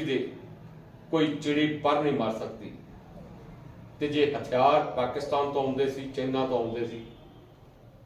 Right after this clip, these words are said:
ਜਾਂ ਅਮਰੀਕਾ ਤੋਂ ਆਉਂਦੇ ਸੀ, ਤਾਂ ਕਿਤੇ ਨਾ ਕਿਤੇ ਹਕੂਮਤ ਦੀ ਜਿਹੜੀ ਆ ਮਿਲੀ ਭੁਗਤ ਸੀ।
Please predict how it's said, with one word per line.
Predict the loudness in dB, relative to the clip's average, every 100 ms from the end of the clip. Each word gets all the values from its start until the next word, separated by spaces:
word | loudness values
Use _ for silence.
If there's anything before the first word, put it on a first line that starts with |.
| 0
ਜਾਂ | 6 6
ਅਮਰੀਕਾ | 6 2 0 0
ਤੋਂ | 0
ਆਉਂਦੇ | -2 -4
ਸੀ, | -8 -10 -14 -18 -20 -20 -20 -20 -20 -20 -20 0
ਤਾਂ | 2 4 0 -8 -8
ਕਿਤੇ | -4 0 0
ਨਾ | 0
ਕਿਤੇ | -2 -6 -6 -8 -12 -20 -20 -20 -20 -20 -20 -20 -20 -20 -20 -20 -20 -20 -4
ਹਕੂਮਤ | -2 2 8 10 10
ਦੀ | 6
ਜਿਹੜੀ | 2 4 2
ਆ | 0 -2 -8 -2
ਮਿਲੀ | 2 4 2
ਭੁਗਤ | -2 -4
ਸੀ। | -8